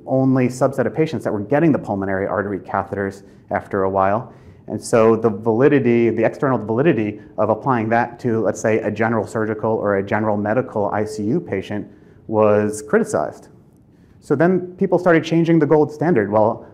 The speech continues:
we're not putting in a pulmonary artery catheter, so my gold standard is going to be V T I.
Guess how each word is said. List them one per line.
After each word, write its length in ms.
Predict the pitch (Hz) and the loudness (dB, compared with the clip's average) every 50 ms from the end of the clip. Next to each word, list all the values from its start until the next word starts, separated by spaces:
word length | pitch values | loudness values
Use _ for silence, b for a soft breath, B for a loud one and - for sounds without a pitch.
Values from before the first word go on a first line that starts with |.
| B B - | B B -2
we're 80 | 123 | 0
not 180 | 127 139 143 - | 2 2 2 2
putting 180 | 151 156 151 143 | 0 0 2 2
in 80 | 127 | 0
a 20 | 117 | 0
pulmonary 420 | - - 120 117 113 107 110 107 | 0 -2 -2 0 2 2 2 2
artery 300 | 90 104 107 101 107 95 | 4 2 2 2 0 -4
catheter, 380 | - 117 101 101 - 135 127 127 | -2 -2 -4 -2 -2 -2 -4 -2
so 120 | - 131 | -4 -2
my 180 | 117 135 151 160 | 0 2 2 4
gold 220 | 156 151 143 - | 4 2 2 2
standard 380 | 147 143 131 127 123 120 117 113 | 0 -2 0 2 2 2 0 0
is 100 | 110 - | -2 -4
going 220 | 113 110 107 107 | -4 -6 -6 -6
to 60 | - 104 | -8 -6
be 260 | 104 107 104 104 101 | -4 -2 -2 -2 -2
V 160 | 104 107 101 | -4 -6 -6
T 240 | 98 - 110 98 98 | -6 -6 -6 -2 -2
I. 260 | 95 76 - 92 | -2 -2 -4 -10